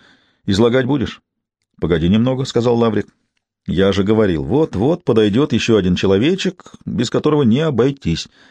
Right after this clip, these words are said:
Тогда и начнём, благословясь, потому что".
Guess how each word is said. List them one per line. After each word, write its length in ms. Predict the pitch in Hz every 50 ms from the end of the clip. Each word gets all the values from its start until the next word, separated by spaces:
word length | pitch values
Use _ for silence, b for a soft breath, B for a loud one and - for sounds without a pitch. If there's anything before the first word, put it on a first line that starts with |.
| b b b b b b b b b b b b
Тогда 260 | - 120 131 175 220
и 80 | 254 269
начнём, 400 | 262 226 - - 135 151 180 180
благословясь, 680 | 160 165 139 135 - 143 123 101 85 73 - - - _ _ _
потому 280 | - 87 - 117 165 190
что". 300 | - - 170 156 -